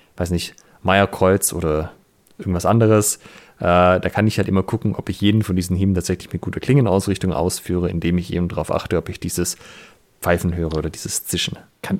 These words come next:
Speaker 2: kannst du das nochmal machen? Wie, wie, wie ist dieses Pfeif-Zischgeräusch? <laughs>
Speaker 1: Das ist so ein St, St, St.
Speaker 2: Es gibt auch, ähm,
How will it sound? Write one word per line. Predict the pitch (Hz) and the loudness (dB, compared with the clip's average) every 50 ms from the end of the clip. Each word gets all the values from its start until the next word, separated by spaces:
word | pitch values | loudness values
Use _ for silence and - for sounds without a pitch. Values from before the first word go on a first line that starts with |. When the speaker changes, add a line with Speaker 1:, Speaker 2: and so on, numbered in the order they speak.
| - - | -4 -4
Speaker 2:
kannst | - 95 98 - - | -4 -2 -2 0 0
du | 117 | 0
das | - - | 0 0
nochmal | 110 104 104 101 | 2 2 2 4
machen? | 95 98 95 - - 139 127 107 - | 4 2 2 2 0 0 0 0 -2
Wie, | 117 135 - - 101 95 | -6 -8 -8 -8 -6 -2
wie, | 107 101 - - 92 | -2 -2 -2 -2 -4
wie | 95 110 120 - - | -4 -4 -4 -2 -4
ist | - - - - | -4 -4 -4 -2
dieses | 143 135 139 139 | -2 -2 -2 -4
Pfeif-Zischgeräusch? | - - - 135 180 190 - - - - - - 156 - - 147 127 127 147 208 - - | -4 -2 0 0 0 0 -2 -6 -8 -4 -2 0 0 0 0 2 2 4 2 2 0 -2
<laughs> | - 202 233 - - - - - - - - - - - - - - - - - - | -8 -10 -10 -10 -12 -16 -14 -12 -12 -12 -12 -16 -20 -18 -16 -14 -14 -14 -14 -10 -8
Speaker 1:
Das | - 92 - | -6 -2 0
ist | 104 - - | 0 2 2
so | 87 | 4
ein | 87 87 90 - - - | 2 2 0 -2 -2 0
St, | - - - - - - - | 0 0 0 -2 -6 -2 0
St, | - - - - - - | 0 0 0 -2 -2 0
St. | - - - - - - - _ _ _ _ _ _ _ _ _ _ _ _ _ - - - _ _ _ _ _ _ _ _ _ _ _ _ _ - - - - - - - - - - - - _ _ _ - - - - - - | 2 2 2 0 -6 -14 -20 _ _ _ _ _ _ _ _ _ _ _ _ _ -20 -20 -20 _ _ _ _ _ _ _ _ _ _ _ _ _ -16 -12 -8 -6 -4 -4 -4 -4 -6 -8 -12 -16 _ _ _ -20 -20 -20 -20 -6 -2
Speaker 2:
Es | 139 123 - | -2 0 2
gibt | - 190 190 190 - | 2 2 4 4 6
auch, | 123 120 135 156 151 - - - - | 6 6 6 6 4 2 -4 -6 -2
ähm, | - 120 117 117 117 117 113 117 110 | 2 2 4 6 6 4 4 2 0